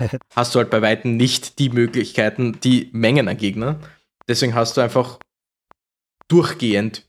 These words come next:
Speaker 2: überall einige Gegner und nicht Knäuel, Knäuel, Knäuel mit zwischen einfach paar Schritten nix,
Speaker 1: Ja.
Speaker 2: nächstes Knäuel, paar Schritte nix, nächstes Knäuel, sondern egal wo du hingehst, es sind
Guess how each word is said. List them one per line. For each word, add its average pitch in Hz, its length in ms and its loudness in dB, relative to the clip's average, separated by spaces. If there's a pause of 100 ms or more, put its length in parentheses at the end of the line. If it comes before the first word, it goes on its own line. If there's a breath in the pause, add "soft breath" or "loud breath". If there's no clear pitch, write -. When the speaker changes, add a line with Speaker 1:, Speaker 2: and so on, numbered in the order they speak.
Speaker 2:
überall 92 720 0 (200)
einige 147 460 0
Gegner 113 580 -4 (220 loud breath)
und 120 220 -4
nicht 135 380 -2 (100)
Knäuel, 127 600 2
Knäuel, 110 420 0
Knäuel 131 600 2
mit 123 400 -2
zwischen 127 240 -2
einfach 117 320 -2 (840)
paar 107 160 2
Schritten 113 340 -2
nix, 160 440 -2
Speaker 1:
Ja. 107 100 0 (200)
Speaker 2:
nächstes 123 260 -4
Knäuel, 127 280 2
paar 110 200 0
Schritte 104 220 -4
nix, 123 260 -4
nächstes 113 260 -6
Knäuel, 117 300 -2 (260 loud breath)
sondern 123 240 0
egal 117 220 2
wo 131 80 0
du 120 60 4
hingehst, 127 300 2
es 120 120 0
sind 131 180 0